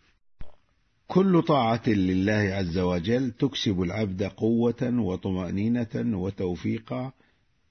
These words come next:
وفلاحا وفرحا وسرورا. كل طاعة لله عز وجل يعقبها قوة. هكذا الإنسان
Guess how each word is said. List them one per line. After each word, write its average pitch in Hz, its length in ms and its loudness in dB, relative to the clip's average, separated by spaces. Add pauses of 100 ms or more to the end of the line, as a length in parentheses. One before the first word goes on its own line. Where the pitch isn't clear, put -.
(140)
وفلاحا 95 720 -2
وفرحا 85 800 -4
وسرورا. 80 840 -6 (1040)
كل 92 320 0
طاعة 107 480 -2
لله 90 420 0
عز 90 320 -4
وجل 104 640 -2
يعقبها 90 1120 -4 (680)
قوة. 101 680 0 (480)
هكذا 117 500 -2
الإنسان 92 840 -4